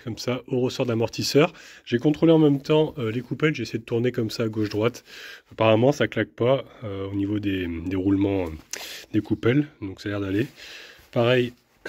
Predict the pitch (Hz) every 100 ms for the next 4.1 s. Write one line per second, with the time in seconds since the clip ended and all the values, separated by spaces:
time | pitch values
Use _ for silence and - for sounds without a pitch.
0 | - - - - 110 107 131 - - -
1 | 107 101 107 107 90 - _ _ - -
2 | - - _ _ - 117 - 113 - 104
3 | 120 117 - 113 110 110 - - 113 -
4 | 123